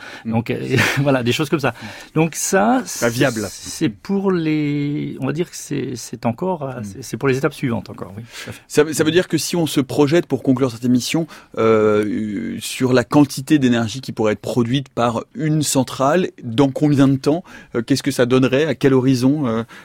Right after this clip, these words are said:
Speaker 1: Alain Bécoulet, pour conclure ?
Speaker 2: Donc les, les, oui, les, les feuilles de route actuelles, euh, donc, passent par iter, évidemment, et iter est censé donc démontrer cette faisabilité intégrée scientifique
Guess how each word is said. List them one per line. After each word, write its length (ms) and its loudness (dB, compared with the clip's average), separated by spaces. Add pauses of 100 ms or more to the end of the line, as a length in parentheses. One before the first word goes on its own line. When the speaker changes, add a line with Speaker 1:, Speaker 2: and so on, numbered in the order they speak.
(140)
Speaker 1:
Alain 180 2
Bécoulet, 360 2
pour 160 -8
conclure ? 220 0
Speaker 2:
Donc 220 0
les, 100 2
les, 80 -2
oui, 180 4
les, 100 4
les 220 0
feuilles 160 2
de 80 4
route 220 2
actuelles, 560 0
euh, 440 2
donc, 300 0
passent 200 2
par 160 -2
iter, 260 2
évidemment, 720 2
et 120 -2
iter 400 0
est 80 0
censé 480 0
donc 280 -4
démontrer 560 0
cette 160 -6
faisabilité 680 -2
intégrée 500 -4
scientifique 800 -10